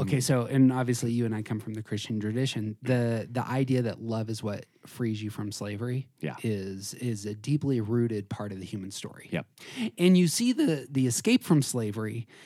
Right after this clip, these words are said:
Speaker 1: in the very last couple lines. Luke is trying to get Vader to the ship.
Speaker 2: Mm-hmm.
Speaker 1: Um,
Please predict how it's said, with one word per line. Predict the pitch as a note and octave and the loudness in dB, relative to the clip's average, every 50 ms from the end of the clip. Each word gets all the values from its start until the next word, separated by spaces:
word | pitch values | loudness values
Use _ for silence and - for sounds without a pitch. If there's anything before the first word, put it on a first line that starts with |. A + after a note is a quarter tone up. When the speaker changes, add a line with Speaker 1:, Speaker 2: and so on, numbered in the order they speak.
| - - - - | -18 -18 -8 0
Speaker 1:
in | C#3 C3+ | 2 4
the | B2+ | 4
very | A#2 A#2+ A2+ A2+ G#2+ | 4 4 2 2 0
last | G2+ G2 - - - - - - - _ _ _ - | -2 -6 -6 -6 -8 -10 -10 -12 -18 _ _ _ -4
couple | - - - F#2 F#2 | -4 -2 -2 -2 -4
lines. | G#2+ A2 A2 G2 F2+ E2+ F2+ F#2 G2+ F#2+ | -4 -2 -2 -4 -4 -6 -8 -8 -8 -4
Luke | A2+ A#2+ C3 C3+ C3+ B2+ A#2+ - - - - _ - - - - - - - | 2 4 6 6 6 6 2 0 -8 -16 -16 _ -20 -20 -20 -20 -20 -12 -4
is | C3 B2+ A#2+ A2+ - - - - _ _ _ _ _ _ _ _ - C3+ A#2+ - _ _ _ | -2 -2 0 0 -2 -4 -6 -10 _ _ _ _ _ _ _ _ -14 -14 -14 -14 _ _ _
trying | - - A#2+ D#3+ E3+ E3 E3 F3 F3+ F3+ | -6 -6 -2 -2 -2 0 0 -2 -2 -2
to | D#3+ C#3+ | -2 -2
get | C3+ B2+ A#2 A2 A2 A2+ - _ _ - - - | -2 -2 -2 -4 -6 -10 -14 _ _ -20 -16 -8
Vader | A#2+ A#2 A#2+ B2 A#2 A2 G#2+ | -2 0 0 2 2 0 0
to | G#2 - A2+ | 0 0 -2
the | G2 F#2+ | -2 0
ship. | - - - D#3+ C#3 G2+ G2 A2 - | -2 0 0 0 0 -2 -6 0 0
Speaker 2:
Mm-hmm. | - - G#2 G2+ F#2+ F2 F2 E2 D#2+ D#2+ - - _ _ _ _ _ _ - _ _ | 0 0 0 -2 -4 -2 -4 -4 -6 -6 -10 -14 _ _ _ _ _ _ -20 _ _
Speaker 1:
Um, | - C3 C3 B2 A#2 A2+ A2 G#2+ G#2 G2+ G#2 G2+ | -6 -2 -2 -2 -2 -2 -4 -4 -6 -6 -8 -10